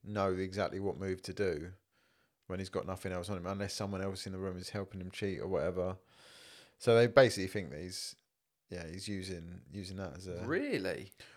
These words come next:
Speaker 1: What do you, uh, what do you think of that?
Speaker 2: Um, I mean, it's, it's, it's, it's interesting. Um, now that you've explained it, um, makes sense. You know what I mean? The vibrations. Um,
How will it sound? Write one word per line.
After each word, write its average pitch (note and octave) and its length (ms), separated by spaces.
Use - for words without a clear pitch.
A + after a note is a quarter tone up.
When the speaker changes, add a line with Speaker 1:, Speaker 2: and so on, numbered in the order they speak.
Speaker 1:
What A#2 200
do A2+ 80
you, A2+ 300
uh, G#2 280
what A#2+ 80
do A2+ 60
you G#2 80
think G#2 180
of G#2 80
that? G#2 200
Speaker 2:
Um, C#3 680
I D3+ 40
mean, D#3 200
it's, - 220
it's, - 440
it's, - 280
it's - 200
interesting. B2+ 960
Um, A#2 400
now F3 220
that D#3+ 80
you've C#3+ 140
explained C#3+ 580
it, A2 240
um, A#2 520
makes B2+ 260
sense. A2 480
You A2+ 120
know A2+ 80
what - 80
I B2 40
mean? A#2 180
The A2 60
vibrations. G#2+ 880
Um, A#2 480